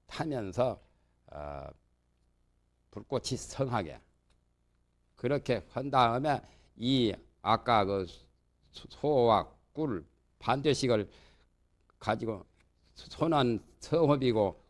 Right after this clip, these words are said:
꿀은 반대라고 했죠. 그 소와 꿀을 뜨거운 화로 안에다가 던져가지고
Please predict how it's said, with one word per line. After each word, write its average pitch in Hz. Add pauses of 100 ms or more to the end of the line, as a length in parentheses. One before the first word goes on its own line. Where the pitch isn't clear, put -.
(140)
꿀은 139
반대라고 127
했죠. 110 (220)
그 110
소와 123 (840)
꿀을 147 (680)
뜨거운 139 (380)
화로 135
안에다가 98
던져가지고 80